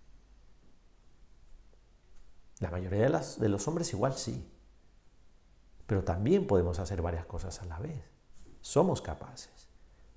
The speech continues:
Pero hay que practicarlo. Hay que encontrar la fórmula de hacerlo.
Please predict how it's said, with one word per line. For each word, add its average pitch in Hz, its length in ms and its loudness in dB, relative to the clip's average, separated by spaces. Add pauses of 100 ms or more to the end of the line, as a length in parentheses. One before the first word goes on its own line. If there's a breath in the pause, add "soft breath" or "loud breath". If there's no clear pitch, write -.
(360)
Pero 85 160 -2
hay 82 60 -2
que 139 100 2
practicarlo. - 600 -4 (1200)
Hay 101 140 0
que 127 260 2
encontrar 104 600 0
la 90 120 0
fórmula 82 540 -4
de 80 60 -6
hacerlo. 85 380 -10